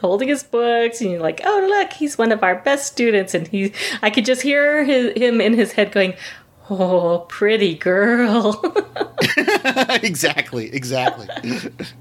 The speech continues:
Speaker 1: Cool. Was that your, your point?
Speaker 2: That, that's all I had for that.
Speaker 1: Okay.
Speaker 2: Yeah, yeah.
Speaker 1: Well, my point was that we finally get to see Geralt in a badass fight.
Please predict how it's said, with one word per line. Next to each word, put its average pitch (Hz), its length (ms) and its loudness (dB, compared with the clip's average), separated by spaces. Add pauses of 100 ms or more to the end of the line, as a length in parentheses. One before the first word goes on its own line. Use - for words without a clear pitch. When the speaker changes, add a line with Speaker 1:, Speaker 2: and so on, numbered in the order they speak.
(1080)
Speaker 1:
Cool. 370 340 0
Was 214 180 2
that 214 180 2
your, 202 260 4 (800)
your 233 100 2
point? 262 280 0
Speaker 2:
That, 151 200 0
that's 170 180 0
all 170 120 4
I 156 40 0
had 156 160 0
for 143 80 -2
that. 127 140 2
Speaker 1:
Okay. 403 60 0 (140)
Speaker 2:
Yeah, - 20 -8 (320)
yeah. 143 160 0
Speaker 1:
Well, 226 400 0
my 220 480 2
point 233 240 0
was 202 160 0
that 208 160 0
we 220 120 2
finally 214 400 2
get 240 180 0
to 247 80 -2
see 240 180 0
Geralt 226 380 0
in 220 100 2
a 202 60 2
badass 220 580 2
fight. 277 640 0